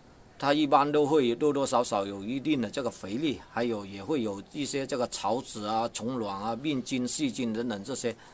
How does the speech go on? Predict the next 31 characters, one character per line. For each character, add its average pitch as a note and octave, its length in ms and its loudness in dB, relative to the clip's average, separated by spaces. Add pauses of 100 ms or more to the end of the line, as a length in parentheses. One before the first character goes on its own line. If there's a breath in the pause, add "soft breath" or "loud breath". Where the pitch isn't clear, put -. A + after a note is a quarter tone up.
(240 loud breath)
多 D3+ 100 2
多 C3 160 0
少 A#2 200 0
少 G#2 180 -4
都 C3+ 100 -4
会 B2+ 180 2
有 G2 120 -6
一 B2 120 -2
些， A2+ 240 -2
所 A#2+ 180 -6
以 G#2 120 -4
这 F#2+ 140 -6
个 A#2 80 -2
东 B2 180 -4
西 B2 120 -4
呢， A2+ 120 -4 (520 loud breath)
是 B2+ 340 0
不 F#2 240 -8
太 D3+ 260 2
适 B2+ 240 0
合 G#2 260 0
单 B2+ 240 2
独 A#2 140 -2
拿 A2 160 -2
它 A2+ 220 -2
来 G#2 180 -4
种 B2+ 240 -6
下 B2 180 0
山 G#2 200 -4
庄 G2 200 -8
的。 F2 80 -12